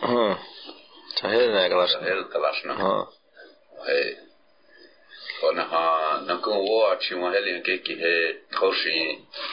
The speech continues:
Speaker 2: 诶，尾要比较大。
Speaker 1: 嗯。
Speaker 2: 大哥哥，牙哇比较大。我还啊，大头给去，啊，忘记呀。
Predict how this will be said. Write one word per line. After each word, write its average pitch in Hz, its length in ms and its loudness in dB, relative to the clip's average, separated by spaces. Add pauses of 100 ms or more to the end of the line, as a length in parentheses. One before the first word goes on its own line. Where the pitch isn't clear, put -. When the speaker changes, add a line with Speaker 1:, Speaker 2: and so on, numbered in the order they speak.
(1040)
Speaker 2:
诶， 67 600 -10 (220)
尾 117 200 -4
要 80 320 0
比 65 140 -12
较 71 140 -4
大。 - 260 -10
Speaker 1:
嗯。 123 300 0 (240)
Speaker 2:
大 82 140 4
哥 113 240 -6
哥， - 160 -8 (340)
牙 78 240 0
哇 87 260 2
比 82 140 -8
较 85 140 -4
大。 - 160 -8 (1200)
我 78 100 -2
还 90 100 2
啊， - 720 -2 (100)
大 76 180 -4
头 - 200 -4
给 101 200 0 (140)
去， 69 380 -8 (1600)
啊， 64 540 -2 (800)
忘 90 180 0
记 120 280 0
呀。 64 220 2